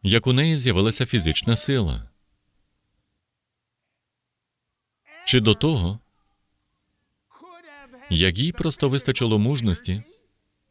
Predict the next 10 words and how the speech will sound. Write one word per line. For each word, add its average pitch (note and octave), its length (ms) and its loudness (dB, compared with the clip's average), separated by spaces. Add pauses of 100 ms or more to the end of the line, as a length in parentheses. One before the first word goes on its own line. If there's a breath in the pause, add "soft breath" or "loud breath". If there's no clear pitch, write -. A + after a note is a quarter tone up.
(580)
вийти E2+ 360 4
назовні. G#2+ 640 2 (2250)
І A#2+ 160 4
наважусь C3 420 4
сказати, A2+ 500 0
що - 180 0
вона A2+ 200 2
не A2+ 80 2
виходила C#3+ 440 0
назовні F2+ 580 0